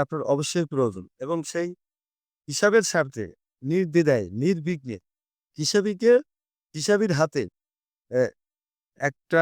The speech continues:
ব্যবসার সম্পূর্ণ হিসাব নির্বিঘ্নে, নির্দ্বিধায় তুলে দেওয়া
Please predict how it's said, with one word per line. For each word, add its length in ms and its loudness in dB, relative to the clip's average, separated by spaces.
ব্যবসার 400 -2
সম্পূর্ণ 440 -2
হিসাব 320 0
নির্বিঘ্নে, 580 2
নির্দ্বিধায় 520 0
তুলে 220 -2
দেওয়া 240 2